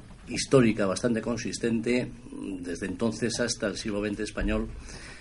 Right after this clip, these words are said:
y esa parte histórica lo que hace es una reivindicación de la libertad y explicar cómo ha funcionado, eh, los cambios políticos en el mundo occidental y el protagonismo de Europa en ese mundo occidental.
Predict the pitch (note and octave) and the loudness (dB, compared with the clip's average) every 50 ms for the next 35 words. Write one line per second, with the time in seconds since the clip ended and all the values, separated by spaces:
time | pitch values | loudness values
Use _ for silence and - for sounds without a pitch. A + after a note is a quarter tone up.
0 | - - - - - - D3 C3+ C3+ C#3 C#3 C#3 C3+ C3+ C3 C3 B2+ B2 A#2 A2+ | -16 -18 -18 -18 -6 0 2 4 6 6 6 8 8 10 10 10 10 8 6 4
1 | G#2+ F#2+ F2 - G#2+ G2+ B2+ B2+ B2+ A#2 - B2+ A2+ - - B2+ B2 B2 B2 C3+ | 4 2 0 -2 -2 -2 0 2 2 2 2 0 -2 2 2 4 4 4 6 6
2 | C3 B2 A#2 A2 - A#2 A#2 - A#2+ G#2+ - B2 A#2+ A2+ G#2+ G#2 G2 F#2+ F#2 F#2 | 6 6 6 4 2 2 2 2 0 0 2 4 6 6 6 4 2 2 0 0
3 | F2 E2+ - B2+ A#2+ A#2+ A#2 A2+ A2+ A2+ A2 A2+ A2+ A2 G#2+ - - C3 A#2+ B2 | -2 0 2 2 2 4 4 4 4 4 4 4 4 2 2 2 4 6 8 8
4 | C3 C3 B2+ A#2 G#2 G2+ - - - - F#2+ F#2+ - B2 B2 A#2+ A#2+ - - A2+ | 8 6 6 4 4 2 2 -4 -6 -6 -4 0 4 4 4 2 0 0 0 2
5 | G#2+ A2 A2 A2 G#2+ - - G#2+ G2+ G2 - G#2+ G#2 G#2 G#2 G#2 G#2+ G#2+ A2 A2+ | 2 4 2 2 0 -2 -6 -6 -6 -4 -2 0 2 4 4 4 4 6 6 6
6 | A2 - - G2 G2 G2 F#2+ F#2 F2+ F2+ F2+ F2 F2 E2+ E2+ F#2 - - A#2 A2 | 4 4 0 -2 0 0 2 2 0 0 -2 -2 -2 -2 -2 -4 0 2 2 4
7 | G#2 G#2+ G2+ G#2 - G2+ F#2+ G2+ G2+ - G2+ - - G#2 G#2 G2 - - - - | 4 2 2 2 0 0 0 0 -2 -2 -6 0 2 2 2 0 -2 -10 -14 -16
8 | - - - - - G2+ G2 F#2+ G2+ G#2 G2 G2+ F#2+ - - G#2 F#2+ F2+ F2 F2+ | -16 -16 -14 -4 0 2 4 4 6 6 4 4 0 2 2 2 2 2 2 2
9 | G2+ G2+ G2+ G2 G2 G2 F#2 E2+ - F#2+ - F#2 E2 F#2 G#2+ G#2 G#2 G#2 F#2+ F#2+ | 2 4 4 4 2 2 2 2 -2 0 2 2 4 4 4 6 6 4 4 4
10 | F#2+ F#2+ G2 G2 - G2 F#2+ F#2+ F#2 - F#2+ F#2 G2 G2 F#2+ F2+ - - F#2 E2 | 4 2 2 2 2 0 0 0 -4 -4 -4 -2 0 0 0 0 -2 -2 -4 -4
11 | D#2+ D#2+ D#2 D#2+ E2 | -2 -4 -4 -6 -8